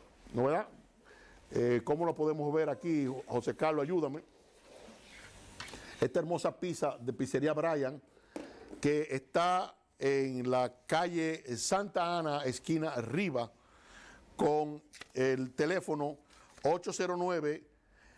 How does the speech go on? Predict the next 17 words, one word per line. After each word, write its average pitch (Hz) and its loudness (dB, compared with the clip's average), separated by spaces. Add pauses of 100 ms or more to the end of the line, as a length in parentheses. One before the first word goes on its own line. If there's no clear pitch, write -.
(120)
siete 185 0
veinticinco, 175 -2
cincuenta 139 -2
y 127 -4
tres 160 -2
catorce 156 -2
y 151 0
su - -6
sucursal 156 0 (560)
es 170 0
la 135 0
avenida, 143 0 (420)
eh, 120 4 (320)
donde 131 0
está - 0
la 147 2
estatua 135 0